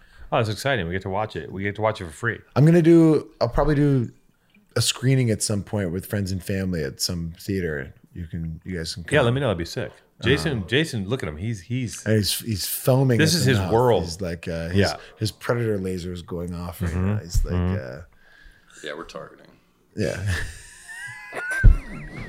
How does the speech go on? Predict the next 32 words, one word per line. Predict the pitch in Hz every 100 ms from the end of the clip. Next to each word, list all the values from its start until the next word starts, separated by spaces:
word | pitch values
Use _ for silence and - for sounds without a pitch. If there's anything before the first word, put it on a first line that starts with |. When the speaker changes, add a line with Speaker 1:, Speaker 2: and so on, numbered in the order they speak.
| - - - _ - - - - - - - -
Speaker 2:
He's | 180 240
more | 185 165
of |
a | 160
predator | 160 170 175 175
than | 175
I | 190 180
am. | 135 98 90 -
Speaker 1:
Yeah, | 104 82
he | 85
is. | 71 - _ _ _ _ _
Speaker 3:
Oh, | 73
yeah. | -
Speaker 1:
But | 127
he's | 143
more | 165
of | 160
a | 135
predator | 123 120 110
for, | 104
like, | 92 87
vanilla | 85 95 98
wafers | 87 90 85 92 87 82 78
and | 71 69 _ _ _ _ -
snacks. | - - 90 - - - -
That's | 92 104
what | 92
he |
hones | 87 87 82
in | 80
on | 76
at | 76